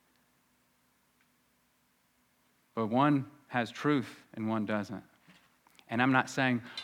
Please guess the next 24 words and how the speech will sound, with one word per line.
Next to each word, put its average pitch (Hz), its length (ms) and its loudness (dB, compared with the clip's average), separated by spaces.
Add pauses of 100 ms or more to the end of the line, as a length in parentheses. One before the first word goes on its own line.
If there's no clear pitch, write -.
(320)
"Therefore 165 640 10
I'm 160 220 10
better 175 280 12
than 151 240 8
them." 143 400 8 (760)
Heavens 117 360 0
no. 98 300 -4 (680)
Heavens 117 340 -2
no. 98 200 -2
I 123 80 4
don't 135 220 4
deserve 120 400 0
to 120 80 -4
be 98 160 -4
up 92 160 -4
here. 87 300 -10
I 165 80 4
don't 110 340 0
deserve 120 300 2
to 120 80 0
be 120 100 2
in 113 80 2
the 107 80 2
kingdom. 151 460 -2